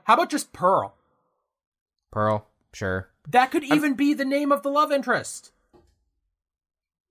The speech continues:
Speaker 2: Uh, it's a little on the nose.
Speaker 1: Okay. Oh, yeah, no, no, no, it's Pearl because you think it's about the pearls, but in the end,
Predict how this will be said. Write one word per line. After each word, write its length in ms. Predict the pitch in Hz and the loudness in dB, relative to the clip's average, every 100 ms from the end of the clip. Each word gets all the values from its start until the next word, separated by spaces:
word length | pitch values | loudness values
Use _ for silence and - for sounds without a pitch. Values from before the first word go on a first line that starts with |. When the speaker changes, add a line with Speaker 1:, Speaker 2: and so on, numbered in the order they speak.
| _ | _
Speaker 2:
Uh, 180 | 131 143 139 | -10 -6 -6
it's 120 | 135 | -4
a 60 | |
little 200 | 143 127 | -4 0
on 160 | 120 117 | 0 -2
the 60 | 110 | -4
nose. 560 | 117 131 127 - - _ _ | -4 -6 -8 -14 -18 _ _
Speaker 1:
Okay. 340 | 143 147 131 - _ _ _ _ _ 214 196 220 | -6 -4 -6 -10 _ _ _ _ _ -18 -2 2
Oh, 180 | 240 - | 2 2
yeah, 180 | 240 | 2
no, 160 | 233 247 | 2 2
no, 160 | 240 254 | 2 2
no, 100 | 220 | 2
it's 160 | 175 | -2
Pearl 680 | - - 330 254 156 143 147 _ - | -4 -2 2 4 2 0 -8 _ -10
because 640 | 208 - 202 196 185 - | -4 0 2 2 0 -4
you 140 | 180 | -6
think 340 | - 262 285 214 | -4 -2 0 -2
it's 140 | - | -2
about 380 | 180 190 208 180 | 0 2 2 2
the 80 | 170 | -4
pearls, 680 | - 226 240 143 127 127 - _ - | 0 4 4 4 0 -4 -12 _ -2
but 120 | 180 | 0
in 120 | 190 | 0
the 160 | 185 - | -2 -2
end, 560 | 240 226 170 160 151 | 0 0 -2 -4 -10